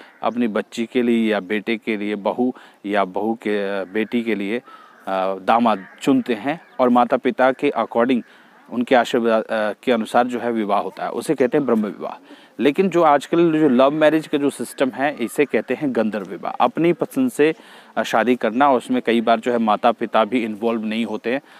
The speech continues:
और अपनी इच्छा से शादी हो जाती है, तो इसे ब्रह्म विवाह कहा जाता है। और, अ, ऐसे विवाह सफल होते हैं, कितने परसेंट होते हैं, ये कहा नहीं जा सकता।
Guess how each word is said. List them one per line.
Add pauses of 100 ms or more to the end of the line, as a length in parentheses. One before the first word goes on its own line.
(160)
और
अपनी
इच्छा
से
शादी (380)
हो
जाती
है,
तो
इसे
ब्रह्म
विवाह
कहा
जाता
है। (340)
और, (1200)
अ,
ऐसे
विवाह
सफल (680)
होते
हैं,
कितने
परसेंट
होते
हैं, (640)
ये
कहा
नहीं
जा
सकता।